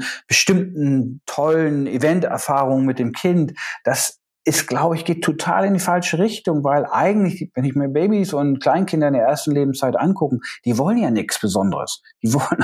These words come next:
eigentlich nur da sein. Dass man, das ist eigentlich ziemlich langweilig, könnte man sagen. Man, man ist da und die sind, freuen sich, wenn man mit ihnen sie anguckt und die spielen ein bisschen mit einem. Und also für einen erwachsenen Menschen eigentlich nach einer Weile ziemlich an, ein bisschen langweilig eben.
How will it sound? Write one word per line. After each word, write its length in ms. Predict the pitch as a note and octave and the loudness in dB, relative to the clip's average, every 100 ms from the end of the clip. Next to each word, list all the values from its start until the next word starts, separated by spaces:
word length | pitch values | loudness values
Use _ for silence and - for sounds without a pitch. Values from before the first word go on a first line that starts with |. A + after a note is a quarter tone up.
| - | -2
eigentlich 260 | D3+ - | -4 -2
nur 320 | C#3+ D3+ F3 F3 - - - | -2 0 -2 -4 -14 -20 -4
da 200 | D3+ G3 | 0 2
sein. 280 | C#3+ A2 G2 | 0 0 -2
Dass 160 | A2 | -2
man, 260 | C#3+ C#3 C#3+ - - | 0 0 0 -6 -6
das 120 | E3 | 0
ist 0 | |
eigentlich 160 | F#3 F3+ | 0 0
ziemlich 220 | G3 D#3 | 0 2
langweilig, 520 | D#3+ C4 A#3 B2 A2 | 2 2 2 0 -2
könnte 160 | - A#2+ | -2 -2
man 100 | A2 | 0
sagen. 280 | A2+ G2+ G#2+ | 2 2 0
Man, 800 | A#2 C3 C#3 B2+ A#2 A#2 A#2+ C3+ | 2 2 2 0 -2 -2 0 0
man 160 | C#3 | 2
ist 240 | C3 - C#3 | 0 -2 -2
da 340 | D3+ G3+ G#3 | 0 2 2
und 220 | F3+ D3 | 2 0
die 160 | C#3+ C#3+ | 0 0
sind, 400 | C#3 D3 C#3 C#3+ - _ | 0 0 -2 -6 -12 _
freuen 320 | C#3 F3 E3 | 0 2 2
sich, 180 | D#3+ D3+ | 0 0
wenn 120 | D#3+ | 0
man 560 | D#3 D3+ C#3+ C#3+ G2 - | 0 0 -2 -2 -6 -12
mit 300 | G#2+ D3+ E3+ | -6 -2 0
ihnen 460 | E3 E3+ E3 D#3+ E3 | 2 2 2 0 0
sie 140 | F#3 | 0
anguckt 560 | F#3 G3+ F#3+ F3 E3 - | 2 0 0 0 -2 -2
und 240 | D3+ D#3 | 0 2
die 100 | E3+ | 0
spielen 340 | E3 - F3+ F3 | -2 0 2 2
ein 40 | |
bisschen 220 | E3+ E3+ | 0 0
mit 140 | E3 - | 0 0
einem. 420 | D3 D#3+ E3 C#3 | 2 2 0 0
Und 200 | C#3+ D3 - - | -2 -4 -8 -4
also 180 | B2+ C#3+ | -2 -2
für 120 | - | 0
einen 60 | D#3 | 0
erwachsenen 480 | B2+ C#3+ D#3 F3 D3+ | 2 0 0 0 2
Menschen 360 | D3+ F#3+ G2 | 2 0 -2
eigentlich 460 | - C#3 E3 D#3+ - - _ _ _ _ _ _ C#3 | 0 2 2 0 -6 -20 _ _ _ _ _ _ -2
nach 140 | D3+ | 0
einer 180 | D#3+ A#2+ | 0 2
Weile 280 | B2+ G3 G3+ | 2 2 0
ziemlich 420 | E3+ F#3+ G3+ F3 | 0 0 2 2
an, 200 | G#3 G#3+ | 2 2
ein 400 | C#3+ B1 C3+ D3+ | -2 -4 -2 0
bisschen 240 | G3+ G#3 | 0 2
langweilig 560 | A#3 C#4+ D#3 G2 F#2+ F2 | 2 2 2 0 -4 -4
eben. 240 | E2 - | -6 -8